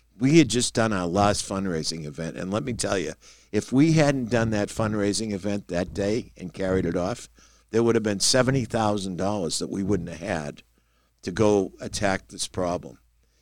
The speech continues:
And when the event was over, I took my wife and we stopped on the way home and we got a pizza. We were sitting in a place. He had his news conference and it was up on the T V.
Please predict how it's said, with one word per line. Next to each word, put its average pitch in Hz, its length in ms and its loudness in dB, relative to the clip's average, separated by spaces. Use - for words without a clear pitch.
And 92 140 -4
when 107 120 0
the 110 100 2
event 123 340 2
was 139 160 -2
over, 123 320 4
I 87 80 -2
took - 260 -6
my 110 140 -2
wife 107 300 4
and 87 100 -8
we 82 80 -6
stopped 110 480 -2
on 98 80 -6
the 92 80 -6
way 95 200 -2
home 101 260 -4
and 87 80 -6
we 85 100 -6
got 95 160 -2
a - 40 -4
pizza. 113 380 -4
We 80 100 -8
were 85 80 -6
sitting 131 300 -4
in 123 120 -4
a 107 60 -8
place. 104 360 -4
He 90 160 -4
had 101 120 0
his 90 120 -6
news 151 300 -2
conference 143 500 0
and 95 140 -6
it 80 40 -10
was 104 140 -8
up 127 180 -6
on 127 140 -2
the 113 80 -8
T - 300 -8
V. - 320 -10